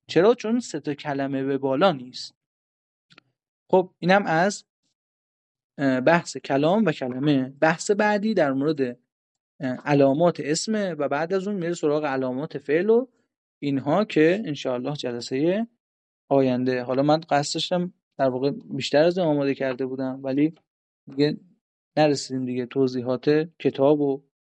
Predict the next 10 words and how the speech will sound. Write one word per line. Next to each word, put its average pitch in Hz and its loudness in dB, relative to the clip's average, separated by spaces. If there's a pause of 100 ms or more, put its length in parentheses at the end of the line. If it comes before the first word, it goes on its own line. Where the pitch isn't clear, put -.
(200)
مؤلف 135 0
و 139 -4
اینها 131 -4
رو 131 0
دادیم، 143 -2 (760)
دیگه 139 0
نرسیدیم. 135 0
ولی 139 -8
خب، 147 -2 (640)
همین 147 2